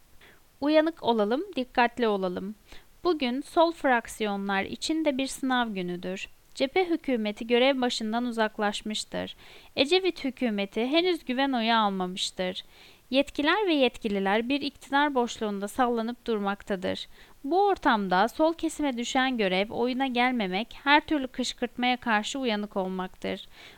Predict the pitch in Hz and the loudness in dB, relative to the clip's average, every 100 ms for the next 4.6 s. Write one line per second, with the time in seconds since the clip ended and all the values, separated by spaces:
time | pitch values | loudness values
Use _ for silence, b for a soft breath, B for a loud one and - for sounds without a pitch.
0 | - 285 415 381 285 277 269 - 294 - | -8 -2 0 2 2 2 -2 -2 -6 -6
1 | - 247 226 185 185 220 233 233 240 277 | -6 -4 -2 0 0 2 4 4 4 2
2 | 294 277 277 - 294 294 262 233 233 247 | 4 4 2 -2 -2 0 2 2 0 -6
3 | - 247 254 277 247 240 - 254 254 262 | -8 -2 2 2 2 -2 -2 -4 -2 -4
4 | - 214 190 - 196 226 | 0 0 0 -2 -6 -8